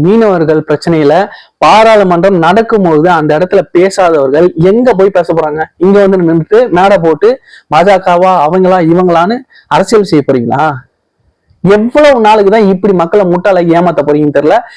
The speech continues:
எனக்கு அ-, அவ்வளவு கோவங்கள் வருது. So, இந்த காணொலி மூலமா நீங்க என்ன சொல்ல விரும்புறீங்கன்றத கமெண்ட்ல சொல்லுங்க. இந்த, இந்த வீடியோ மூலமா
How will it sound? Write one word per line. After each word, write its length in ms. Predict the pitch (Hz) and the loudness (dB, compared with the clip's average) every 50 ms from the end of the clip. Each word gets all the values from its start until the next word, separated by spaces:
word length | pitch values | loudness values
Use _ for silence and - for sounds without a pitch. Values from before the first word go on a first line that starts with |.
| _ _ | _ _
எனக்கு 180 | - 131 135 127 - | -6 -6 -4 -2 -2
அ-, 180 | 143 156 - - | -2 -2 -4 -2
அவ்வளவு 520 | - 135 147 160 202 214 185 165 147 139 - - | -2 -2 0 0 2 2 2 2 0 -2 -4 -2
கோவங்கள் 420 | 190 226 254 262 240 202 170 160 151 | 0 2 2 2 2 0 0 0 0
வருது. 220 | 139 135 139 139 - - _ _ - - - _ _ - | -2 0 -2 -2 -2 -4 _ _ -20 -20 -20 _ _ -4
So, 80 | - 165 160 151 143 139 | -2 0 0 2 0 0
இந்த 340 | 147 180 226 262 262 262 190 | 0 2 2 2 2 2 2
காணொலி 300 | 160 180 311 220 214 202 175 165 | 2 0 2 2 2 0 0 0
மூலமா 240 | 165 160 180 190 | -2 0 0 0
நீங்க 480 | 196 165 170 180 208 233 254 254 240 226 | 0 0 0 2 2 2 2 2 2 2
என்ன 260 | 185 175 180 190 214 | 0 2 2 0 -2
சொல்ல 220 | 196 - 180 180 175 | 0 0 0 0 0
விரும்புறீங்கன்றத 800 | 170 165 165 160 156 151 147 147 143 143 139 139 135 147 185 214 233 233 - - - - _ _ - | 0 0 0 0 0 0 0 0 -2 -2 -4 -6 -4 -2 -2 -2 -2 -4 -10 -20 -20 -20 _ _ -6
கமெண்ட்ல 300 | 151 165 202 233 233 220 | -4 -2 -2 -2 -2 -4
சொல்லுங்க. 400 | 185 - - 165 175 185 175 160 | -4 -2 -2 -2 -2 0 0 0
இந்த, 140 | 156 151 151 | 0 0 0
இந்த 340 | 151 170 180 180 160 147 139 | 0 2 2 2 2 0 0
வீடியோ 360 | 139 165 202 233 240 240 220 180 | 0 0 0 2 2 2 0 0
மூலமா 340 | 160 151 143 151 156 170 | 0 -2 -2 0 0 0